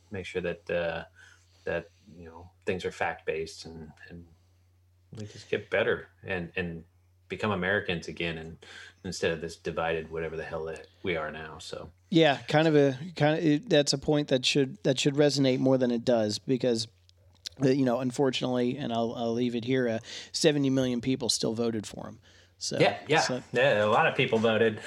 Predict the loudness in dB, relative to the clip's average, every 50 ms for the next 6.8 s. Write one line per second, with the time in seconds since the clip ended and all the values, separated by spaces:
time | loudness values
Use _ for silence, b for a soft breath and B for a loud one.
0 | B B B B -4 -2 2 4 4 4 4 2 0 0 0 0 2 2 0 0
1 | 0 0 -2 -2 -2 -4 -8 -16 _ -8 -6 -6 -6 -8 -10 _ _ _ _ _
2 | _ -4 -2 0 0 0 -2 -2 -4 -6 -4 -4 -8 -10 -12 -16 -14 -12 -10 -10
3 | -10 -12 -8 -6 -4 -4 -2 -4 -4 -6 -8 -10 -10 -10 -12 -12 -12 -14 -14 -14
4 | -16 -16 -14 -12 -12 -10 -10 -10 -12 -12 -12 -12 -16 _ _ -8 -2 -2 -2 -2
5 | -2 -4 -4 -4 -4 -4 -6 -6 -6 -6 -4 -4 -4 -6 -6 -6 -6 -6 -6 -4
6 | -4 -6 -6 -4 -4 -4 -4 -4 -6 -8 -10 -12 -10 -12 -14